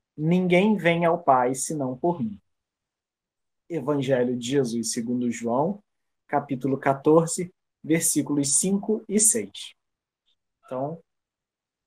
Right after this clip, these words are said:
olha a nossa imagem refletida aí. Um caminho,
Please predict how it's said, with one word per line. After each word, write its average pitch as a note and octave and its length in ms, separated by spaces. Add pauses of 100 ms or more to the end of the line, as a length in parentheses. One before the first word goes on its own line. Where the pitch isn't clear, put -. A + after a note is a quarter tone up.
(720)
olha E3 640 (220)
a D3 100
nossa D3 300
imagem D3 540
refletida C#3 760
aí. A2+ 200 (560)
Um C#3+ 180
caminho, E3 840